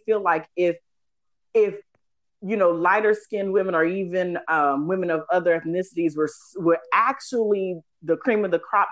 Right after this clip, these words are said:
to them that they say they are, you wouldn't have, you, you wouldn't have three, four, and five pregnant at a time running through 'em like draws. You know, you still, like, I, I've never really envied the position of a lot of these women because they end up on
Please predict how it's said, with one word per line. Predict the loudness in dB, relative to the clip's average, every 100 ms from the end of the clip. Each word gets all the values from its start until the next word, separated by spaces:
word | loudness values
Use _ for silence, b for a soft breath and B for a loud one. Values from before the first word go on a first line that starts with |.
| -4
to | -4 -4
them | 0 2 4 2 2
that | 0 0
they | -2
say | 0 -2
they | 2 2
are, | 2 2 0 -4 _ _ -6
you | 0
wouldn't | 2 2
have, | 0 0 -2
you, | -6 -6
you | -2
wouldn't | 0 2
have | -2
three, | -2 -2
four, | 0 0
and | 2
five | 2 2
pregnant | -2 -4 -2
at | -4
a | -2
time | 2 2 2
running | 0 0 0
through | 0
'em | 0
like | 0 0 0
draws. | 2 4 2 0
You |
know, | -2 -2
you | -6 -12
still, | -2 0 0 -4 _ _ 0
like, | 2 2 2
I, | 2 0 -6 0
I've | 0 2
never | -2 0 2 2 2 2 2
really | 0 2 2 2 0 -2 -6 -12 _ _ _ _
envied | 2 2 0 -2 -2 0
the | -2
position | -2 0 0 0 -4
of | -2
a |
lot | 2 2 2
of | -2
these | -6 -4
women | -4 0 0
because | 0 -2 -2
they | -2
end | -2 0
up | 0
on | 0